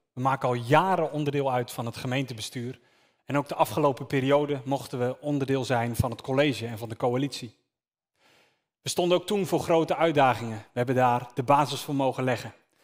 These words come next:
En terugkijkend mogen we met elkaar concluderen dat er veel goeds is gebeurd, maar dat er ook zaken zijn om lering uit te trekken. Zaken die beter moeten, die beter kunnen.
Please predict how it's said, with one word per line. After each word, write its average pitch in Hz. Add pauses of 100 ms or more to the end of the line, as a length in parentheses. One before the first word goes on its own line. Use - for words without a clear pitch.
(180)
En 127
terugkijkend 165 (520)
mogen 156
we 170
met 156
elkaar 147
concluderen 127 (320)
dat 127
er 123
veel 123
goeds 165
is 151
gebeurd, 135 (340)
maar 123
dat 135
er 151
ook 147
zaken 143
zijn 131
om 127
lering 160
uit 110
te 123
trekken. - (680)
Zaken 160
die 147
beter 147 (120)
moeten, 147 (300)
die 131
beter 139
kunnen. 151